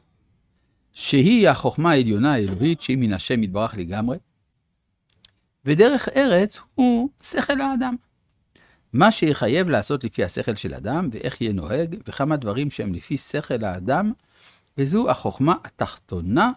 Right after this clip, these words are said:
כמו שהתבהר. אבל היא חוכמה. אז יש תורה, קצה אחד, עליון, דרך ארץ, קצה תחתון. מה יש באמצע? מה אמרה, מה אמרה המשנה? כל מי שאינו לא במקרא.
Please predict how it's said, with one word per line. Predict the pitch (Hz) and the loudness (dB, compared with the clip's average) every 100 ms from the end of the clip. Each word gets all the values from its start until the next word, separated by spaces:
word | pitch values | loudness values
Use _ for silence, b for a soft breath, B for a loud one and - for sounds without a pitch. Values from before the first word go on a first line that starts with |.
| _ | _
כמו | 127 139 | 0 0
שהתבהר. | - 117 92 | 0 -4 -6
אבל | 143 | -4
היא | 233 | -4
חוכמה. | - - 127 _ _ _ _ _ _ _ _ _ _ _ _ _ _ _ _ | -2 -4 -6 _ _ _ _ _ _ _ _ _ _ _ _ _ _ _ _
אז | - | -4
יש | 143 | -4
תורה, | - 143 131 104 90 - | 2 2 4 2 -2 -8
קצה | 98 - 113 | -4 -2 -4
אחד, | 90 123 208 220 - - | -2 -2 -2 -4 -10 -8
עליון, | 98 107 147 214 262 _ _ _ | -2 0 2 0 -4 _ _ _
דרך | 123 143 139 | 0 0 0
ארץ, | 120 131 156 - | -2 -2 -6 -8
קצה | 117 - | -8 -4
תחתון. | 127 98 - 98 - _ _ _ _ _ _ - | -6 -8 -12 -20 -20 _ _ _ _ _ _ 0
מה | 131 | 2
יש | 127 | 2
באמצע? | 120 107 107 156 185 _ _ _ _ _ _ _ _ _ _ _ _ _ _ _ _ _ _ _ _ _ _ _ _ _ _ _ - | 2 0 0 0 -2 _ _ _ _ _ _ _ _ _ _ _ _ _ _ _ _ _ _ _ _ _ _ _ _ _ _ _ 2
מה | 160 | 4
אמרה, | 180 190 185 | 6 6 6
מה | 180 151 208 | 4 6 6
אמרה | 220 214 | 8 8
המשנה? | 196 - 170 117 90 - _ _ _ | 6 4 4 4 0 -12 _ _ _
כל | - 175 | 4 6
מי | 185 185 | 6 4
שאינו | 180 165 151 | 4 4 4
לא | 156 | 6
במקרא. | 160 147 117 117 110 120 131 | 6 6 4 2 -2 -2 0